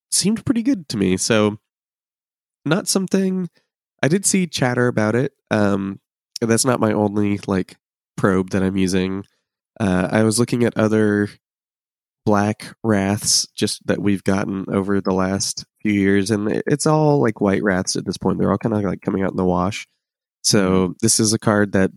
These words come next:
Speaker 1: because it's a battle, I could see people playing if they wanted to play with battles. Um, and that's kinda why it made my list. Like, very, very good wrath, new card type people are excited about.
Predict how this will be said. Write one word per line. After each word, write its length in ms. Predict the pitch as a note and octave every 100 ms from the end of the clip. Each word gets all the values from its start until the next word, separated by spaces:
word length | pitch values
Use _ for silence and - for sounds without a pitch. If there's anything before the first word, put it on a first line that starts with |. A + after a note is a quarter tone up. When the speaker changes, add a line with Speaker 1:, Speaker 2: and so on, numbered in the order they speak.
| -
Speaker 1:
because 280 | A2 - G2+
it's 120 | -
a 40 |
battle, 340 | C3 C3+ D#3 D#3
I 80 |
could 160 | D3 D#3
see 140 | D#3
people 280 | D3 D3+ D3
playing 360 | - D3 D3+ D3+
if 100 | A#2+
they 100 | G#2
wanted 300 | F#2+ G2 F#2+
to 80 | F2+
play 420 | - F#2 F#2 F#2+ -
with 300 | G#2 G2 -
battles. 600 | G#2 G2 G2+ G#2 G#2 - _ _ _ _ -
Um, 300 | F#2 F2 F2
and 80 | G2
that's 120 | G2
kinda 180 | A2 G2+
why 120 | G2
it 80 | F#2
made 140 | G2
my 120 | F#2
list. 340 | F2+ F#2 G2 -
Like, 240 | F2+ - _
very, 360 | A2 A2+ A2+ A2
very 280 | G#2+ G#2 G2+
good 180 | G2+ G2
wrath, 440 | F#2+ F#2 F#2+ - - _ _ _ _
new 180 | G2+ G#2+
card 260 | G#2+ G2+ F#2+
type 300 | G#2+ G2 F#2+
people 240 | - -
are 40 | F#2+
excited 340 | - F#2 F2+
about. 400 | F2+ F#2 F2+ F2+